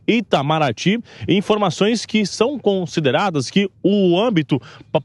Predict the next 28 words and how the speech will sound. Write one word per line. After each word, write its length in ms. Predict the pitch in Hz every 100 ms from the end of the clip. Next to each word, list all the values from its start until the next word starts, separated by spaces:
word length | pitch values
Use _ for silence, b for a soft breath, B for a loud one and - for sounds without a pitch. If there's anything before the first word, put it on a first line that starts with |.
| _
justamente 720 | - 127 151 202 202 185 208
sobre 360 | - 208 190 202
esse 300 | 190 180 202
conflito 680 | - 190 139 - 214 - 147 B B
entre 340 | 185 180 175
a 100 | 175 127
Rússia 580 | 107 190 208 139 - 156
e 120 | 156
a 260 | 170 160 147 _ -
Ucrânia, 540 | 190 196 165 185 202 190 B B B
é 140 | 185 202
necessário 720 | 190 - 180 - 185 180 165
um 160 | 175 185
diálogo 600 | 165 175 170 165 160 - 127
e 140 | 170 180
utilizar 580 | 175 185 175 151 170 165
também 400 | 165 143 156 160
o 100 | 160
apoio 400 | 147 - 165 147
com 220 | 165 160 B B
as 240 | 139 156
Nações 600 | 139 156 - 160 170 - - B B
Unidas. 680 | 196 185 180 175 127 113 -
E 80 |
foi 240 | 156 190 190 B B
justamente 1040 | 117 127 262 240 214 175 185 214 - 208
esse 320 | 185 190 -
conflito 640 | 185 180 160 175 185 -